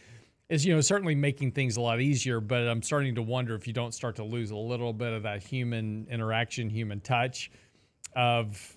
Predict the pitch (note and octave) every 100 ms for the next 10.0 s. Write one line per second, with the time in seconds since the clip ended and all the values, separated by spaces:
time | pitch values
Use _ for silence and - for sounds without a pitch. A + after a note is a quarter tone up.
0 | _ D3 A#2+ A2 A2+ A#2+ - A#2 A2 A#2+
1 | A2+ A2 A2 A#2+ A2+ - G#2 G2 - A2+
2 | G#2 - _ _ _ - E3 C3+ D#3 B2+
3 | A2+ A#2+ A#2 - _ - B2+ D#3+ C#3 B2
4 | - C3 - F3+ - F#3+ D3 - - F#3+
5 | F3+ C#3 C#3+ - - B2+ - - - -
6 | B3+ G#3 - C3 C3+ - B2+ A2+ G#2 D3
7 | A#2+ - - _ F3+ G#3+ A#3+ F3+ D#3+ D#3
8 | C#3 C3 A#2 - B2 A2+ A#2+ B2+ B2+ D#3+
9 | C3 A#2 C3 - B2+ - A#2+ A2 A#2+ -